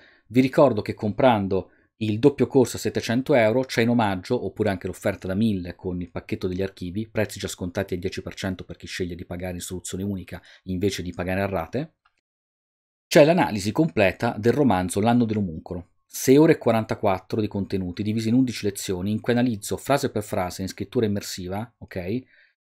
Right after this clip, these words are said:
Il, eh, il primo capitolo, circa un dieci per cento del libro, credo, dodici per cento, non mi ricordo, è lungo, e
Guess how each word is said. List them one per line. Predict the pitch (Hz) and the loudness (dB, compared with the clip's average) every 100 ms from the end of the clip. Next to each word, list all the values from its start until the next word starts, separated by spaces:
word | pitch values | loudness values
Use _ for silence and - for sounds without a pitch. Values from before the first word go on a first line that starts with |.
| _ _ _ | _ _ _
Il, | 127 131 127 127 | 4 6 8 6
eh, | 117 107 101 104 | 6 4 -2 0
il | 120 | 0
primo | 117 123 | 2 2
capitolo, | 117 - 95 107 160 - | 2 -4 -2 -2 -2 -4
circa | - 101 - 101 | -8 -8 -2 -2
un | 98 98 95 92 95 _ _ _ _ _ _ | 0 -2 -4 -6 -10 _ _ _ _ _ _
dieci | 107 104 - 104 98 | 0 0 -2 -8 -8
per | 98 | -8
cento | - 98 98 101 104 110 _ _ _ _ _ _ _ | -6 -4 -4 -4 -8 -8 _ _ _ _ _ _ _
del | - 95 | -4 -2
libro, | 95 98 | -2 -4
credo, | 98 95 127 - _ _ _ _ _ - | -4 -6 -6 -10 _ _ _ _ _ -6
dodici | 101 98 | -6 -6
per | 101 95 | -6 -6
cento, | 101 90 95 | -4 -6 -4
non | 95 | -6
mi | |
ricordo, | 95 90 90 104 | -6 -10 -10 -6
è | 101 | -4
lungo, | 95 95 139 _ _ _ _ _ _ _ _ _ - _ _ _ _ _ - | -4 -4 -6 _ _ _ _ _ _ _ _ _ -20 _ _ _ _ _ 4
e | 160 190 | 8 8